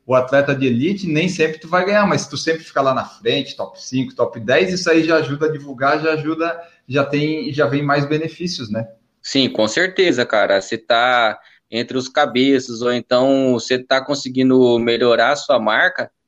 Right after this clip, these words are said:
Speaker 2: isso já é uma, é a boa vizinhança, né? Tanto é que dois mil e dezoito eu embalei por causa do dois mil e dezessete, que foi um ano bom de tribuna, foi um ano bom de estreia na maratona.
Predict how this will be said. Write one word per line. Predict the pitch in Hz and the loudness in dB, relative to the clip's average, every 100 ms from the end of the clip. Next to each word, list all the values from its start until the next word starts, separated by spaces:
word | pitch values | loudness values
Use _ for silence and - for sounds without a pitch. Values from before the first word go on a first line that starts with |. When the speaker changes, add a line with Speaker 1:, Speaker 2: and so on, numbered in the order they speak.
| _ | _
Speaker 2:
isso | 117 131 | -8 -6
já | 123 127 | 0 2
é | 123 131 | 4 4
uma, | 139 147 151 147 143 139 131 120 - _ _ _ | 2 0 2 2 2 2 0 -2 -6 _ _ _
é | 113 | 0
a | 127 | 2
boa | 113 139 156 | 2 4 4
vizinhança, | 151 147 180 175 165 135 - 110 | 2 -2 -2 0 2 2 0 0
né? | 107 104 | 2 0
Tanto | 123 123 - | 0 -2 2
é | 131 | 2
que | 135 139 | 2 -4
dois | 143 127 | -4 -2
mil | 135 | 0
e | 135 | -2
dezoito | 127 131 123 120 _ _ _ _ 107 | -2 2 2 0 _ _ _ _ -2
eu | 120 | 2
embalei | 131 131 127 123 139 190 131 _ | 2 2 2 2 0 0 -6 _
por | 139 | -2
causa | 139 127 131 139 | 2 0 0 -4
do | 147 156 156 151 151 151 | -4 -2 2 4 4 2
dois | 147 139 | 2 0
mil | 147 | -2
e | |
dezessete, | 143 185 190 214 139 - | -2 -4 0 0 0 -2
que | 113 117 | -14 -20
foi | - 123 | -4 -2
um | 123 | 0
ano | 123 143 | 2 0
bom | 139 131 | 2 2
de | 117 113 | 2 -4
tribuna, | - 165 156 139 143 139 127 110 - _ _ | -6 -6 0 2 6 4 4 0 -2 _ _
foi | - | 0
um | 120 120 | 2 4
ano | 123 123 | 2 2
bom | 120 123 | 2 2
de | 120 | 2
estreia | 127 - 131 139 | -2 0 2 2
na | 131 | 2
maratona. | 127 127 139 139 143 143 143 131 120 | 0 2 0 -2 0 2 2 2 -2